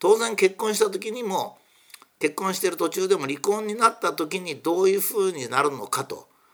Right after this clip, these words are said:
いうことは考えとかなきゃいけないんですよ。離婚になることだってある、あるっつうから、三割もあるんですからね。<laughs> 三、宝くじが三割当たるんだったら、みんな買いますよ。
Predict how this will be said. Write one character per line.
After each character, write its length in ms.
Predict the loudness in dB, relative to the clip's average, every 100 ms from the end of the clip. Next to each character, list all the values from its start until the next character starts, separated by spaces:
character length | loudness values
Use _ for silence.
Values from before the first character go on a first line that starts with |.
| _ _ _ _ _
い 80 | 0
う 60 | 2
こ 80 |
と 100 | 4
は 80 | 4
考 280 | 4 2 4
え 60 | 2
と 80 |
か 80 | 2
な 60 | 2
き 60 |
ゃ 0 | 2
い 20 |
け 80 | 2
な 160 | 2
い 60 | 2
ん 40 |
で 80 | 0
す 140 | -2
よ。 140 | -4 -6 -12
離 140 | -8
婚 160 | -4 -4
に 80 | 0
な 140 | 2
る 80 | 4
こ 100 | 2
と 100 | 0
だ 60 | -6
っ 60 |
て 100 | -2 4
あ 100 | 4
る、 120 | 4
あ 140 | 6 4
る 80 | 4
っ 40 |
つ 140 | -6 -4
う 40 |
か 100 | -4
ら、 120 | -4 -8 -10
三 300 | 2 2 2
割 140 | 0
も 100 | 2
あ 60 | 2
る 80 |
ん 20 | 0
で 80 |
す 80 | -2
か 80 | -4
ら 80 | 0
ね。 480 | 0 2 -2 -8 _ _ _ _ _ -18 -4
<laughs> 160 | -4 -4 -18 -18 -18 2
三、 340 | 6 6 6
宝 360 | 2 6 6 6
く 80 |
じ 100 | 4
が 100 | 4
三 200 | 8 10
割 140 | 10 4
当 100 | 2
た 100 | 0
る 80 | 0
ん 60 |
だ 60 | -2
っ 40 |
た 80 | -2
ら、 60 | -4
み 80 |
ん 40 | -4
な 80 | 0
買 200 | 0 0
い 20 |
ま 140 | -2
す 120 | -2
よ。 100 | -4